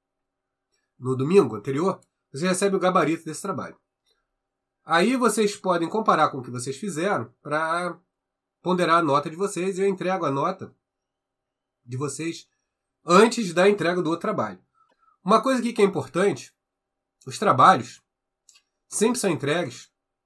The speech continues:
na sexta-feira. Isso significa que tem um prazo ali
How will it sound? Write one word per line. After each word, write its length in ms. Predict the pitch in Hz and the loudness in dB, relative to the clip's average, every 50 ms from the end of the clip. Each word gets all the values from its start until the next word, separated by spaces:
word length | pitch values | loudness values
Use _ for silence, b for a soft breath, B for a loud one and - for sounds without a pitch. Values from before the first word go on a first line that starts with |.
| _ _ _ _ _ _ _ _ _ _ _ _ _ _ _ _ _ _ _ _ _ _ | _ _ _ _ _ _ _ _ _ _ _ _ _ _ _ _ _ _ _ _ _ _
na 140 | - 135 135 | -8 -8 -6
sexta-feira. 640 | - 156 139 - 196 185 - 175 170 147 - - - _ _ _ _ _ _ _ _ _ _ _ _ _ _ _ _ _ _ _ _ _ _ _ _ | -6 -6 -4 -4 -6 -4 -2 -2 -2 -2 -2 -6 -12 _ _ _ _ _ _ _ _ _ _ _ _ _ _ _ _ _ _ _ _ _ _ _ _
Isso 200 | 202 240 247 254 | -2 0 0 0
significa 580 | 294 233 226 196 139 - - 269 240 - - - | 0 2 4 2 2 2 0 0 0 0 -4 -10
que 100 | - _ | -12 _
tem 140 | - 208 | -2 0
um 180 | 247 269 233 - | 0 0 -2 -2
prazo 460 | - - 160 151 151 147 143 135 127 | 2 6 10 12 12 12 12 10 4
ali 420 | 123 131 185 240 196 113 - - | 0 0 2 0 0 0 -2 -8